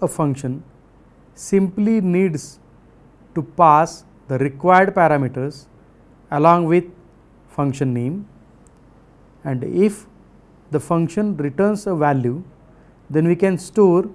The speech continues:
the returned value. Function arguments. If any function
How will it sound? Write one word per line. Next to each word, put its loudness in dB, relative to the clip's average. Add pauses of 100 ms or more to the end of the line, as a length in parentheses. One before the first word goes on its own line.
(200)
the 0
returned -2
value. -8 (1200)
Function -2 (280)
arguments. -4 (2250)
If -6 (120)
any 2
function -4